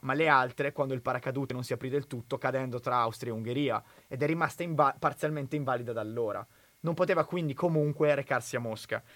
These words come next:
ma ci teneva a dirci che ancora dal resto dell'ex Unione Sovietica gli arrivano lettere di persone che l'hanno incontrata ormai non più forse in quel periodo, ma nei tempi recenti, per ringraziarla.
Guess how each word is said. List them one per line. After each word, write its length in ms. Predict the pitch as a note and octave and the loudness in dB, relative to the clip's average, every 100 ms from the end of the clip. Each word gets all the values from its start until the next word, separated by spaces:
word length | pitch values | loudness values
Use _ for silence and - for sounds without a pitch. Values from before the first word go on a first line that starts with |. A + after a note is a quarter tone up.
| - | -6
ma 120 | D#3 | -4
ci 100 | D3+ | -2
teneva 300 | D#3+ F#3 E3 | 0 2 2
a 40 | F3 | 2
dirci 560 | D3 C#3+ - C#3+ D3 - _ _ - | 2 0 -2 -4 -6 -8 _ _ -6
che 320 | D#3 C3 A#2+ | 0 0 0
ancora 680 | D#3 D#3+ D3+ - D#3+ C#3 A#2+ - | 0 0 2 6 6 6 2 -4
dal 220 | - C3+ C#3+ | 0 4 6
resto 320 | E3 E3+ D3 | 4 0 -2
dell'ex 720 | C3 B2+ D3+ - - C3 A2+ - | -2 0 -2 -4 -6 -4 -4 -6
Unione 240 | C3 C3+ | -6 -4
Sovietica 520 | C3+ E3+ B2+ D3 E3 | -4 -4 -4 -2 -2
gli 80 | D3+ | 0
arrivano 300 | C#3+ C#3 D3+ | 0 0 -2
lettere 580 | C3 D3 _ A#2 A2 A2 _ _ _ _ _ _ | -2 -4 _ -6 -6 -8 _ _ _ _ _ _
di 360 | - _ B2+ B2+ | -20 _ -8 -2
persone 600 | C#3+ C3+ - D#3 C3+ C#3+ | -2 -2 0 2 2 -2
che 100 | D3+ | -2
l'hanno 180 | C#3 C3+ | -2 -4
incontrata 840 | C3 C#3 B2+ D3 C3+ A#2 A#2 A2+ _ _ _ - | -4 -4 0 2 2 2 -2 -2 _ _ _ -8
ormai 640 | B2+ C3 C#3+ C#3 B2 A#2 | -4 -2 0 0 -2 -6
non 180 | B2+ B2 | -8 -8
più 140 | C3+ | -8
forse 280 | - C3 - | -6 -8 -8
in 60 | A#2 | -10
quel 140 | A#2+ | -6
periodo, 480 | D3 C#3 B2 B2 B2+ | -4 -4 -4 -4 -4
ma 240 | A#2+ G#2 | -4 -6
nei 120 | A2 | -8
tempi 260 | A#2 C3 B2+ | -10 -8 -6
recenti, 600 | D#3+ - A#2+ G#2+ - A#2+ - _ | -6 -4 -4 -6 -12 -12 -14 _
per 180 | E3 D3 | 2 2
ringraziarla. 920 | E3 F3+ D#3 D#3 - C3 G2 - F2+ | 2 0 -2 -4 -6 -6 -6 -8 -14